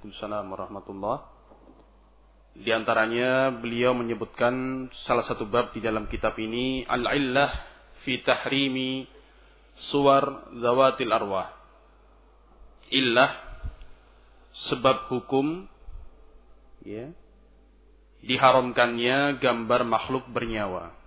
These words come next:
Jadi setelah kita pada pertemuan-pertemuan yang lalu telah mendengarkan berbagai adillah dari hadis-hadis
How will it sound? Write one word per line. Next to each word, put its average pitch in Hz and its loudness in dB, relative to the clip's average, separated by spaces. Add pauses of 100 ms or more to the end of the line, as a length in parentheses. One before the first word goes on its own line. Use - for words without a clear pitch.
(180)
Jadi 107 -4
setelah 110 0
kita 104 -2 (2500)
pada 113 2
pertemuan-pertemuan 113 -4
yang 110 -4
lalu 113 0
telah 110 0 (1500)
mendengarkan 117 -2
berbagai 107 -2 (160)
adillah 120 0 (720)
dari 110 -2
hadis-hadis 113 -2